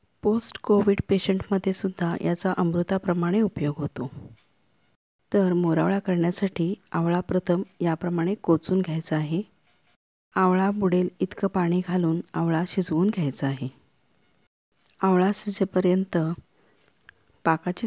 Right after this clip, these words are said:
तयारी करायची आहे. जेवढा आवळा तेवढीच साखर घेऊन त्याच्यामध्ये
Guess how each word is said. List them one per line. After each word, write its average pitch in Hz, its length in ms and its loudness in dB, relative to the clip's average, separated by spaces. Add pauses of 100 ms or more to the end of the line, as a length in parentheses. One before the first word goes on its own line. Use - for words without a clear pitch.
तयारी 160 240 0
करायची 151 460 -2
आहे. 139 220 -2 (960)
जेवढा 208 420 4
आवळा 190 360 2 (180)
तेवढीच 190 300 2
साखर 185 480 0
घेऊन 190 320 2 (800)
त्याच्यामध्ये 196 580 0